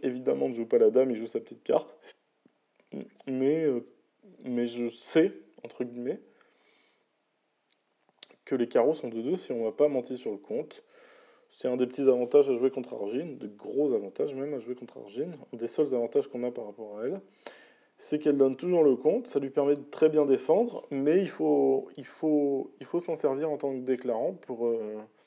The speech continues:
pour trouver ces coups-là. Voilà,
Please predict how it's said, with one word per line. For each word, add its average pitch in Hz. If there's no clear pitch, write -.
pour -
trouver 139
ces 147
coups-là. -
Voilà, 156